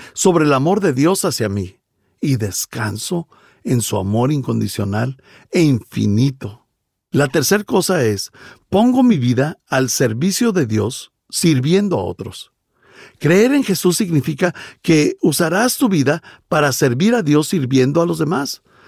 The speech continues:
Fuimos salvos para servir. Dios no vino a la tierra a morir en una cruz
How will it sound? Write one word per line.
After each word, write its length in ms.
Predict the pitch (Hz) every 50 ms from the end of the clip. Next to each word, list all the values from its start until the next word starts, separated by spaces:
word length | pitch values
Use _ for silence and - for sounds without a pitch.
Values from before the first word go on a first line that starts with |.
| - - - _
Fuimos 380 | - - 240 269 302 339 302 -
salvos 340 | 202 147 139 165 202 -
para 200 | - 190 143 120
servir. 640 | 107 - 117 104 104 127 214 233 233 175 110 - _ _ _ _ _ - - _ _ _
Dios 400 | 156 135 156 196 226 269 254 285
no 160 | 359 339 262
vino 240 | 185 180 175 175 190
a 60 | 180
la 100 | 151 123
tierra 360 | - - 127 127 131 151 175
a 20 | 170
morir 420 | 143 123 110 110 117 135 160 180
en 160 | 196 190 160
una 200 | 151 160 170 175
cruz 320 | - - 139 135 147 -